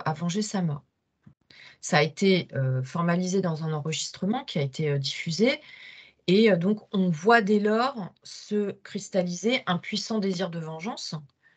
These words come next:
dans les rangs de ce mouvement, qui, euh, et c'est une autre idée que je voudrais mettre en avant ce soir, s-,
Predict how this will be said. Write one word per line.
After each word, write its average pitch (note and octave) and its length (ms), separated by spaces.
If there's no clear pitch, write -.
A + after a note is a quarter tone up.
dans F3 180
les F3 140
rangs F3+ 160
de F3+ 40
ce - 140
mouvement, E3 460
qui, B3+ 500
euh, E3 280
et D3+ 100
c'est E3+ 320
une F#3+ 80
autre F#3 180
idée F#3+ 200
que F3+ 40
je E3 60
voudrais E3 200
mettre D#3+ 200
en E3 80
avant D#3 180
ce D3 140
soir, - 400
s-, - 280